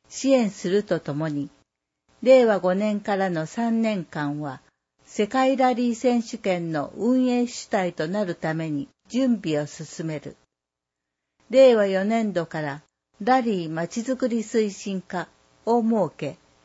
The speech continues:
世界ラリー選手権を生かしたまちづくりの推進を図る。質問、地方分権と地域経営。さらなる都市内分権の推進に向け、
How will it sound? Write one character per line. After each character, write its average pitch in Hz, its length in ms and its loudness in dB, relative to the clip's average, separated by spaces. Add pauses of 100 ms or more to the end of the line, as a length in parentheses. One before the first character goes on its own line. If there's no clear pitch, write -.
(320)
世 214 200 -2
界 262 280 0
ラ 254 160 4
リ 247 220 0
ー - 20 -6
選 240 300 2
手 233 180 -4
権 180 320 -2
を 156 80 -2
生 165 120 -8
か 226 200 -2
し - 120 -16
た - 280 -4
ま 185 160 -2
ち 226 160 -6
づ 233 140 -2
く 247 120 -2
り 220 140 -4
の 214 140 0
推 208 340 -4
進 185 440 -6
を 160 160 -6
図 156 120 -8 (160)
る。 131 160 -16 (1600)
質 233 380 -2
問、 226 380 2 (680)
地 226 160 0
方 277 220 8
分 226 300 2
権 208 260 0
と 180 320 0 (140)
地 254 200 2
域 240 240 0
経 202 280 2
営。 139 320 -6 (1120)
さ 285 260 2
ら 269 120 6
な 196 160 4
る 175 140 0
都 214 160 -2
市 262 160 -4
内 247 220 4
分 233 300 4
権 220 280 2
の 202 140 2
推 247 320 0
進 214 340 0
に 190 140 -2
向 180 160 -4
け、 175 280 -4